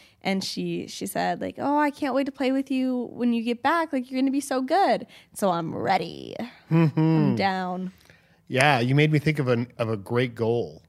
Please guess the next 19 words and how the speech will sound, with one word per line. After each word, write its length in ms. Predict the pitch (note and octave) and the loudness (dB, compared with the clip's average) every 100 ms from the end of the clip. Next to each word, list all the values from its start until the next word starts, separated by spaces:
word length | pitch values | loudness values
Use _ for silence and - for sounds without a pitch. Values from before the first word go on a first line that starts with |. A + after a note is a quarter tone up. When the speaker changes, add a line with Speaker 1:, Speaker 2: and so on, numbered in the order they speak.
| _ _ _ - | _ _ _ -10
Speaker 1:
What? 200 | A#2 A#2+ - | -4 -4 -4
Speaker 2:
that, 20 | |
that 180 | A2 A2+ | -8 -6
people 240 | - B2 A#2 | -4 -4 -4
could 120 | A#2 | -4
have 300 | A2+ A2+ G2+ | -2 -4 -4
for 140 | A#2 | -6
their 180 | A2 A2+ | -4 0
lives. 440 | B2 D3+ D3+ C#3+ - - - _ - | 4 6 4 2 -4 -18 -20 _ -10
And 200 | G#2+ G#2 | -6 -6
in 200 | G#2 A2 - | -6 -8 -6
your 200 | C3+ C#3 | -2 0
case, 280 | C3+ B2 C#3 | 0 -2 -2
it 60 | |
would 140 | A#2 G#2+ | -6 -2
be 340 | A2+ A2 G#2+ - _ - | -2 -2 -6 -14 _ -10
to 120 | C3+ | -4
make 300 | C3 B2 A#2+ | 0 0 -2
your 380 | C3+ A#2+ A2 | -4 -2 -2